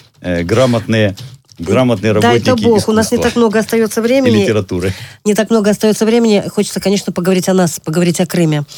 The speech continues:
Speaker 2: А, правительство отчиталось о своей деятельности за двадцать второй год, и вы были содокладчиком.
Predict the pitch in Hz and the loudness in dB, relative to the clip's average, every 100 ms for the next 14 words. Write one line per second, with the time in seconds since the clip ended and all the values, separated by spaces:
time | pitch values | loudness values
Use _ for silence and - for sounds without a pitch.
0 | - - - - 170 156 220 240 - - | -14 -14 -12 -2 -2 2 2 2 0 -2
1 | 220 - - 240 196 - 196 - 196 185 | -2 -2 0 2 2 0 -2 2 2 2
2 | 220 208 190 - 185 190 180 185 - 190 | 0 2 2 0 -2 -2 0 -2 -2 -2
3 | 190 180 190 180 185 185 190 - 180 180 | 0 2 0 2 0 2 0 0 -2 -2
4 | 165 - - - 170 | 0 -2 -6 -6 -6